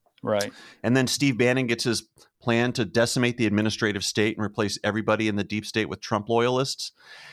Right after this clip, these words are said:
Speaker 1: Yeah.
Speaker 2: And then they're gonna name, like, Yellows-, they're gonna rename Yellowstone National Park, like, Quellostone National Park. Like, they're gonna put a Q on top of everything, like,
Speaker 1: Yeah.
Speaker 2: because it's gonna become,
Speaker 1: Yeah.
Speaker 2: like, the official United States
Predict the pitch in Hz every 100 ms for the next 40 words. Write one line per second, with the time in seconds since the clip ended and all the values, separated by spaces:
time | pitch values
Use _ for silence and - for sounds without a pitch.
0 | - - 143 151 156 131 131 127 131 131
1 | 110 - 110 101 117 120 120 - 131 117
2 | 107 120 117 110 107 104 110 - 110 101
3 | 104 113 101 110 - 95 - - 120 110
4 | 131 131 - 147 139 143 135 143 156 147
5 | 143 131 104 113 120 98 - - 131 135
6 | 131 143 135 143 139 147 151 131 117 104
7 | 123 107 - 117 110 120 104 104 - 120
8 | 113 107 104 _ _ _ _ - 120 117
9 | 117 113 - 110 - -